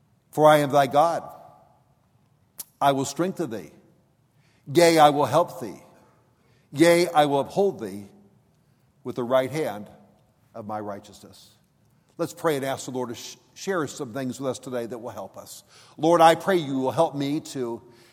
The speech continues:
clearly give meaning to your words.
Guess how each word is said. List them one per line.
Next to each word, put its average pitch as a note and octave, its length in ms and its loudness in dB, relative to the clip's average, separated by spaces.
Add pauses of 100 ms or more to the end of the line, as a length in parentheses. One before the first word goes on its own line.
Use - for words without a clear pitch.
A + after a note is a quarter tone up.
(160)
clearly F3+ 720 0 (640)
give D3 180 0
meaning D#3 380 0
to C#3+ 140 -10
your D#3 140 -4
words. G#2+ 540 -12